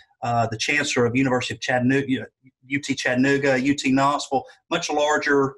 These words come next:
more of an urban area. Uh, and then you look at Martin, I think the, the,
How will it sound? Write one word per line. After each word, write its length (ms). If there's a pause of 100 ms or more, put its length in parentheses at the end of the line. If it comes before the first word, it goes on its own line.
more 160
of 80
an 60
urban 320
area. 500 (420)
Uh, 380
and 100
then 140
you 160
look 240
at 160
Martin, 600 (840)
I 60
think 120
the, 260
the, 200